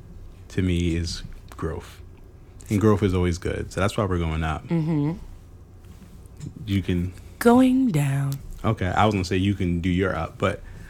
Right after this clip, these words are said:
Speaker 1: going down, uh, it is paying for shit you could have done yourself. And what I mean by that is
Speaker 2: <laughs> I think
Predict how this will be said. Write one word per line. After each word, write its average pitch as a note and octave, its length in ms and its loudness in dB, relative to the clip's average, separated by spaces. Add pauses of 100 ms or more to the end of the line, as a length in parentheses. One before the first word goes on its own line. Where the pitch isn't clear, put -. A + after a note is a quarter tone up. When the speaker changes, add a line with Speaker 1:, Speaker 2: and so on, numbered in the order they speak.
(180)
Speaker 1:
going C#3+ 300 10
down, F2+ 420 2 (960)
uh, F2+ 480 -4 (1900)
it A#2 180 0
is G2 540 0 (580)
paying F3 340 6
for D3 140 6
shit G#2+ 420 4 (840)
you A2 100 2
could A#2+ 140 6
have G2 120 2
done F#2 180 2
yourself. - 600 -4 (760)
And G#2 100 2
what A2+ 120 6
I A2 60 6
mean B2+ 280 10
by G2+ 180 6
that F#2 440 8
is G2 460 6
Speaker 2:
<laughs> - 20 6
I - 40 4
think - 260 -2